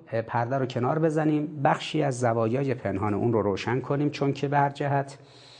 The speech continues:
اه، تلقی اینه که حافظه تاریخی مردم ضعیفه و،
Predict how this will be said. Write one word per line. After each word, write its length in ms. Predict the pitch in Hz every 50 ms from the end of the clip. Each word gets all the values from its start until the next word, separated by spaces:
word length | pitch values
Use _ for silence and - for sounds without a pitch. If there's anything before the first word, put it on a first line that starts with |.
| - - - - -
اه، 100 | 117 113
تلقی 460 | 110 - - 120 120 123 123 123 139 139
اینه 220 | 143 139 143 139
که 240 | - - 147 147 139
حافظه 420 | 120 117 - - 110 104 117 107
تاریخی 500 | 101 - 107 104 101 104 101 - 135 131
مردم 420 | 117 104 101 101 95 101 113 104 95
ضعیفه 640 | 90 101 92 85 117 131 139 - - 143 143 139 131
و، 260 | 139 135 135 135 135